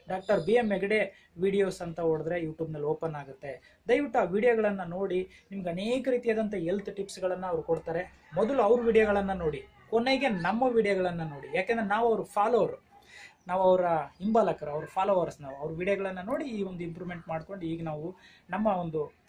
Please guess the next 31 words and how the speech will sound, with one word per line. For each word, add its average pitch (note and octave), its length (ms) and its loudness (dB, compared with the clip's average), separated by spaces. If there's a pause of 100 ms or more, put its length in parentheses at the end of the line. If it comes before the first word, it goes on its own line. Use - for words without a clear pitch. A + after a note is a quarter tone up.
ಎಕ್ಸ್‌ಪೀರಿಯನ್ಸ್‌ನ A3+ 580 -2
ನಮ್ಮ F3+ 200 -4 (320)
video F#3 220 0
ಮುಖಾಂತರ D#3+ 340 -8
ಹಂಚ್ಕೊಳ್ತಾ D3 440 -8
ಇದ್ವಿ. D#3+ 240 -10 (120)
ನೀವು C4 140 2
ನಮ್ಮ A3+ 240 0 (300)
ವಿಡಿಯೋಗಳು G3+ 300 0
ನೋಡ್ಬೇಕು G3+ 420 -2
ಅನ್ಸಿದ್ರೆ G3+ 320 -2
ಲಾಸ್ಟಿಗೆ G3+ 440 -4
ನಮ್ಮ E3 180 -8
ವಿಡಿಯೋಗಳನ್ನ D#3 480 -4
ನೋಡಿ. D3 340 -12 (300)
Doctor F#3 380 -6
ಖಾದರ್ F#3 300 0
ಸಾರು, F#3+ 380 -6
ಸದ್ಗುರುಗಳು, F3+ 720 -6
ಬಿ E3+ 140 -8
ಎಂ F3+ 160 -6
ಹೆಗಡೆ E3+ 260 -2
ಸಾರು, F3 400 -6 (280)
ಅಣ್ಣಾಮಲೈ F3 460 -4
ಸಾರು, E3+ 340 -4
ಈ E3 80 -4
ಥರ G#3 180 2
ದೊಡ್ಡ E3+ 220 -2
ದೊಡ್ಡ G#3+ 220 2
ವ್ಯಕ್ತಿಗಳು F#3 600 -4 (280)
ಎಲ್ಲ E3 120 -2